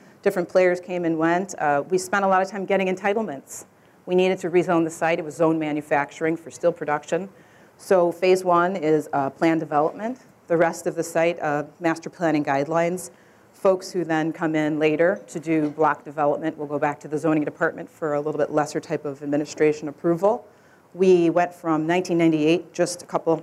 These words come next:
thousand units, to in two thousand and ten, thirteen thousand five hundred and seventy-five dwelling units approved, which gives you about twenty-five thousand residents ultimately. So we've really added a lot of value to the site as an asset through our entitlements process,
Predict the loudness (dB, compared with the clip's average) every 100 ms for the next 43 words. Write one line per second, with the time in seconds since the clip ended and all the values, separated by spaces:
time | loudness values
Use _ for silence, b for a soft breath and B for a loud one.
0 | -4 0 2 2 0 2 2 2 -2 -8
1 | -18 _ -4 2 2 2 -2 -2 -2 -2
2 | -6 -6 -4 -4 -2 0 0 0 -2 0
3 | 0 0 -6 -6 -2 -2 -2 -6 -8 -8
4 | -8 -6 -2 -2 -2 0 0 -2 -6 -8
5 | -6 -2 -2 -4 B B B B -16 0
6 | 2 2 0 0 -2 -2 -4 -2 -2 0
7 | 0 -2 -2 0 0 -2 -10 -14 -14 -16
8 | -10 -10 -10 B B B B B 0 2
9 | 6 4 4 0 -4 -2 0 0 -2 0
10 | -2 -2 0 2 2 -2 -6 -8 -6 -4
11 | -6 -8 -2 0 0 -4 -10 -6 -4 -2
12 | 0 0 -2 -4 0 0 -2 -6 -6 -6
13 | -10 -6 -4 -2 0 -2 -4 -18